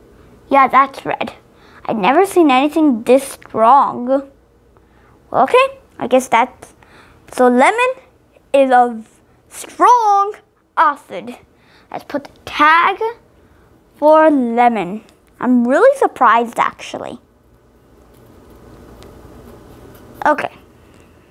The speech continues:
Hmm. Look at all of these. Wow.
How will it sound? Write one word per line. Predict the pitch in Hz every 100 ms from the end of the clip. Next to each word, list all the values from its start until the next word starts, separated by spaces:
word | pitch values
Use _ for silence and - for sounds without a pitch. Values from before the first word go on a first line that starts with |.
| _ _ _ - - - _ -
Hmm. | 480 311 - - _ - - - _ _ _ _ _ _ -
Look | 339
at | 453 466
all | 320
of | 240
these. | 226 214 - - _ _ _ _
Wow. | 240 311 330